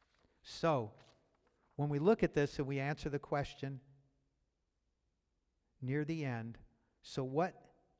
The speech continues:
exactly are we saying?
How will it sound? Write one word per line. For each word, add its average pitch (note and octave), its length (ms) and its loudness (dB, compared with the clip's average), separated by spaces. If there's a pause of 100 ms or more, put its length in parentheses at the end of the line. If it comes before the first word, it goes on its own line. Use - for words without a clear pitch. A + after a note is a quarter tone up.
(840)
exactly D3+ 680 0
are C3 180 0
we B2 120 -2
saying? A2+ 560 -4